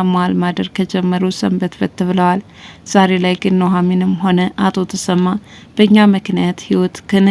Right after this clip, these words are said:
ያን የመሰለ ቤትህን ትተህ እንዴት እዚህ ትቀመጣለህ? እባክህን እሺ በለንና ወደ ቤት ተመለስ» በማለት ወደ ቤቱ እንዲመለስም ያደርጉታል። ይህኔ ወይዘሮ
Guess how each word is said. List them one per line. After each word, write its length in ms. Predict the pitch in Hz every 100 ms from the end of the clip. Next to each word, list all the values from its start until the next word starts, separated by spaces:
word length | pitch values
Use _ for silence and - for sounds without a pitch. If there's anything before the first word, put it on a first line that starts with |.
| 202
ያን 220 | 190 180
የመሰለ 460 | 175 180 190 - 185 190
ቤትህን 460 | - 185 - 185 185
ትተህ 360 | 185 190 185 196 -
እንዴት 360 | 202 180 180
እዚህ 240 | 180 185 180
ትቀመጣለህ? 800 | - - 180 180 185 180 180 185 - - - -
እባክህን 520 | 202 208 208 - 180
እሺ 240 | 180 - 180
በለንና 600 | 180 180 180 180 190 196
ወደ 180 | 196 185 180
ቤት 200 | 180 202
ተመለስ» 480 | - 180 185 180 180 -
በማለት 520 | 190 180 180 185 - - - - -
ወደ 120 | 226 214
ቤቱ 200 | 202 -
እንዲመለስም 800 | 185 180 180 180 180 180 - 190 208
ያደርጉታል። 760 | 202 185 185 180 185 180 180 190 - - - -
ይህኔ 280 | 240 240 233 226
ወይዘሮ 440 | 214 196 185 185